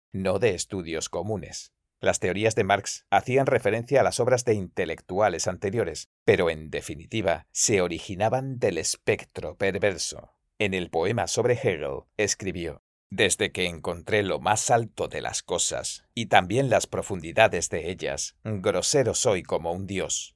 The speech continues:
oculto en la oscuridad como un dios". Siguiendo los planes del espectro perverso, Marx entró al mundo humano y estableció la secta del comunismo para corromper la moral humana con la intención de que la humanidad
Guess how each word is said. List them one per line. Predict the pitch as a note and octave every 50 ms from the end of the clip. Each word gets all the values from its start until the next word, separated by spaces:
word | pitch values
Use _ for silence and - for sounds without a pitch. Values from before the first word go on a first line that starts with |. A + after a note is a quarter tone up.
| _ _
oculto | - F#2+ - - - C3+ B2+ A#2 - C3 C3
en | C3 B2+ G#2
la | F#2 F2 D#2+ E2
oscuridad | - - - - G2+ F#2+ E2 E2 E2+ G2 F2 -
como | - - F2+ D#2+ D#2+ D#2+ D#2+
un | D#2+ D#2 D2
dios". | E2 D#2+ C#2+ - - - - _ _ _ _ _ _ _ -
Siguiendo | - - F#2+ E2+ F#2 F#2+ F#2+ F#2+ G2+
los | F#2+ F2 -
planes | - - - G#2+ F#2+ E2+ - -
del | - C#2 A#1
espectro | - - - - G#2 G2+ - - - F2+ E2+
perverso, | - D2+ C#2 B1+ C#2+ F#2 G2 E2+ - - F#2 D2+ D#2 D#2 - _ _ _
Marx | - G#2+ A2 A2 G#2+ - - - - - -
entró | G#2+ G#2 G#2 G#2 G2 - A#2+ B2 B2
al | A#2+ A2+
mundo | A2+ B2 B2 B2+ B2 C3+ C3
humano | C3 C3 B2 F#2 F2 D#2+ D2+ C#2 - - _
y | - - A2
estableció | G#2 F#2 - A2 F#2+ F2 F2 E2 - B2+ B2
la | B2+ A#2+ G#2 F2+
secta | - - B2+ A#2 - - - F2+ E2
del | D2 F2+ F2 F#2 -
comunismo | A#2 A#2 B2 B2 G#2+ F2 - F#2+ F#2 E2 D2+ - - -
para | A2 G#2+ G#2 G#2+ -
corromper | A#2+ G#2 F#2+ G2+ G2 F#2+ F#2 - C3 B2 B2
la | G#2+ F#2 E2+
moral | E2 E2 F2 G2+ G#2+
humana | A#2+ B2 A#2 G2 F#2 F2+ E2 D#2+ E2+ - - _
con | - - G2 D#2+
la | E2 E2
intención | E2 E2 D#2 - D#2 D#2 - - A2+ A2 G2+ D#2+ - -
de | - E2 G2+ F2+ -
que | - - -
la | D#2+ D#2 E2 E2
humanidad | D2+ - C2 C#2+ D2 D#2 G2 F2+ D#2+